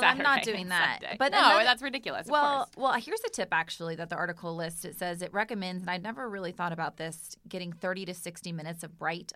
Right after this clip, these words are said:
Speaker 1: light therapy right after you wake up.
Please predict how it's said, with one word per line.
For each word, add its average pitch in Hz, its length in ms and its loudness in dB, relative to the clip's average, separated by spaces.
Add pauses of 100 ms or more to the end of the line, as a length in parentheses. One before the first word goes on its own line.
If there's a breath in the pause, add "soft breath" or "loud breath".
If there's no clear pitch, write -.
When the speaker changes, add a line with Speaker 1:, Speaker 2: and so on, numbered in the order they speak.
Speaker 1:
light 160 380 -6 (180)
therapy 185 540 -6 (400 soft breath)
right 185 200 -2
after 170 280 -2
you 165 140 -8
wake 151 260 -8
up. - 180 -4